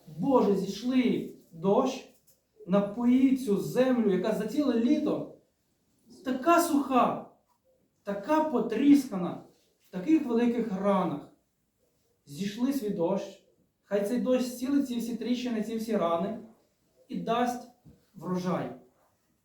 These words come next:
земля, щоб ми не голодували, щоб ми жили». Ну, Ісус Христос, бачачи це все, каже:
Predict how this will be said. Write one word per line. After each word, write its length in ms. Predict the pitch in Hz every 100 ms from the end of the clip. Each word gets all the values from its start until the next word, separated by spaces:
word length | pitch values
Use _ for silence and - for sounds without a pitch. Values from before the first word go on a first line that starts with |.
| _
земля, 460 | 139 180 170 131 - - _ _ _ _ _
щоб 160 | 180
ми 60 | 220
не 120 | 220
голодували, 560 | 196 202 170 208 247 190
щоб 240 | - 175
ми 280 | 202 226 - - _
жили». 340 | 143 175 156 143 - _ _ - - _
Ну, 60 | 202
Ісус 200 | 214 285
Христос, 340 | 254 240 294
бачачи 440 | 175 254 269 277 277
це 120 | 254
все, 520 | 247 214 185 - - - _ _ _ _ _ _ _ _ _ _ _
каже: 360 | - 180 170